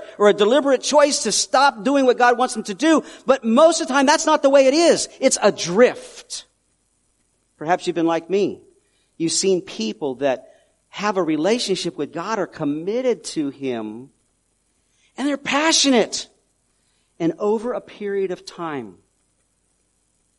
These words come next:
it, it's like a fire that's bright and blazing and hot, and it just dies down and goes out.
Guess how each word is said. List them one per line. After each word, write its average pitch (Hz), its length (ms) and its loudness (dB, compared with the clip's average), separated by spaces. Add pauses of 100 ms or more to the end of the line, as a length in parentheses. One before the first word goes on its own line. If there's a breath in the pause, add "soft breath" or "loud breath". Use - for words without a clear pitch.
(460)
it, - 140 -4
it's 214 200 0
like 202 140 -4
a 165 60 -4
fire 185 640 -4
that's 135 180 -8 (360)
bright 165 480 -6
and 127 160 -6
blazing 127 720 -6
and 110 100 -8
hot, 160 500 -8
and 131 80 -6
it 120 80 -10
just - 280 -16
dies 143 560 -12 (560)
down 113 460 -18 (800)
and 117 100 -14
goes 113 240 -10
out. 107 420 -16